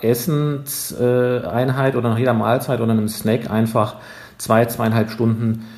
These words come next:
Pause macht, ja, und das reicht eigentlich aus, um wieder dieses Gefühl zu bekommen von, wann bin ich satt, wovon werde ich satt und vor allem auch eine gewisse Mahlzeitfrequenz einzuhalten.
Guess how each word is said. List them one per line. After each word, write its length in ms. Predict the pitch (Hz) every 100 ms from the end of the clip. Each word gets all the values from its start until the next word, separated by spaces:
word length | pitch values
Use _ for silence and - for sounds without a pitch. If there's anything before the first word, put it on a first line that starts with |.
| - - -
Pause 380 | 113 120 120 113
macht, 460 | 87 76 - - -
ja, 200 | 101 117
und 440 | - - 107 -
das 280 | 110 - -
reicht 360 | 113 127 151 -
eigentlich 380 | 120 117 113 110
aus, 360 | 104 165 185
um 300 | - 135 139 139 - -
wieder 440 | 113 120 135 131
dieses 380 | 120 123 120 117
Gefühl 360 | 117 - 123 131
zu 160 | 123
bekommen 520 | 120 - 123 120 120
von, 600 | 113 107 107 107 71 85 90
wann 240 | 107 135
bin 140 | 131
ich 180 | 123 117
satt, 280 | 110 117 107
wovon 340 | 107 - 117
werde 220 | 127 113 113
ich 120 | -
satt 300 | 110 104 -
und 200 | 104 101
vor 200 | 117 90
allem 240 | 101 113
auch 340 | 95 98 - 104
eine 140 | 107
gewisse 320 | 101 104 110
Mahlzeitfrequenz 1120 | 104 98 113 113 110 101 - 95 - 92 92
einzuhalten. 840 | 87 85 92 78 78 76 69 78